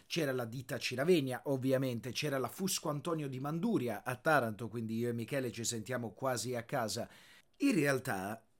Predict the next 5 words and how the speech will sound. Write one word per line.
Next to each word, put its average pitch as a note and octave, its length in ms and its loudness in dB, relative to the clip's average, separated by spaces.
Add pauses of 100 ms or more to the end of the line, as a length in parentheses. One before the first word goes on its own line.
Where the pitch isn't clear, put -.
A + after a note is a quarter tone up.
il G3 180 2
problema B2 600 0
sembrava E3 460 2
non D#3 180 2
interessare C3+ 840 0